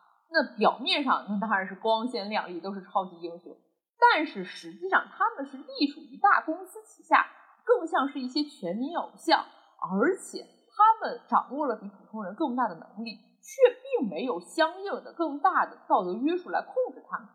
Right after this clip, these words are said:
那结果当然就是让他们更加容易放纵自己人性的黑暗面，于是成为了更大的一些混蛋。大部分的超级英雄在这部美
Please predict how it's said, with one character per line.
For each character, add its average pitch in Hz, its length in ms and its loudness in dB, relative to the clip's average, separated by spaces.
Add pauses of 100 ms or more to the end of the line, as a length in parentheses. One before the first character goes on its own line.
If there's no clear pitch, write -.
(320)
那 403 220 -6
结 - 180 -2
果 - 160 0
当 220 140 -4
然 196 160 0
就 233 100 -2
是 196 120 -10
让 185 180 0
他 196 80 -12
们 190 260 -8
更 233 220 0
加 214 140 4
容 185 200 -12
易 220 120 -8
放 370 340 2
纵 196 160 -12
自 190 180 -20
己 311 160 -8
人 208 160 -8
性 294 140 -8
的 202 80 -8
黑 285 180 -2
暗 294 220 4
面， - 100 -14 (360)
于 165 200 -10
是 240 240 -8 (320)
成 208 140 -4
为 202 80 -2
了 196 380 -2
更 302 280 2
大 180 280 2
的 156 80 -14
一 170 160 -14
些 170 240 -2
混 - 340 -12 (100)
蛋。 190 160 6 (520)
大 359 220 6
部 226 100 -6
分 208 140 -10
的 165 80 -10
超 220 180 -10
级 196 100 -12
英 202 220 -10
雄 - 260 -20
在 240 160 2
这 277 160 -6
部 220 140 -14
美 180 140 -16